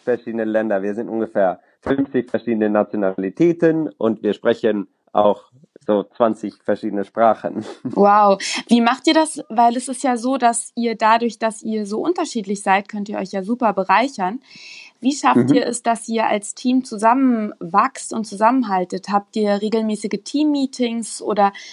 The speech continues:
Speaker 2: wie ist das innerhalb des Teams, dass ihr wirklich aufeinander eingespielt seid?
Speaker 1: Ähm, wir haben,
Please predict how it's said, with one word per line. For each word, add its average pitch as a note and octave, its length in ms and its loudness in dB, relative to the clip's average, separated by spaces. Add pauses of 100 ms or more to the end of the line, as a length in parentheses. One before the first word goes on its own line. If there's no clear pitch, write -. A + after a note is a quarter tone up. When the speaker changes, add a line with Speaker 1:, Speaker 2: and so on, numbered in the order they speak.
(160)
Speaker 2:
wie B3 140 6
ist C4+ 160 0
das B3 180 -2
innerhalb A#3 460 2
des - 220 -10
Teams, B3 420 0
dass G3+ 220 -6
ihr G#3 160 -4
wirklich G#3+ 600 0 (800)
aufeinander G#3 800 2
eingespielt G#3 840 -2
seid? E3 460 -8 (640)
Speaker 1:
Ähm, C3+ 760 2 (340)
wir C#3 160 -6
haben, F3 580 -2